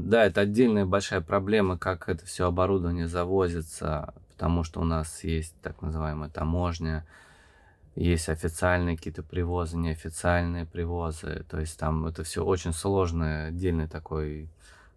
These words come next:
какой-то этот рынок. И, но страхование, то есть страхование возможно,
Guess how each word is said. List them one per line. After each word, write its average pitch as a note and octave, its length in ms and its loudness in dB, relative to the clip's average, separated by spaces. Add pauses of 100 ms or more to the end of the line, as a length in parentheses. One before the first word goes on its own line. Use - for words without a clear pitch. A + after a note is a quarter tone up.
какой-то D#2+ 320 -4
этот D#2+ 240 -2
рынок. A2+ 400 4 (960)
И, F#2+ 480 2 (1040)
но A2+ 300 4
страхование, A#2+ 680 4
то G#2+ 120 2
есть G#2 120 2
страхование C3 480 6
возможно, F#2+ 680 4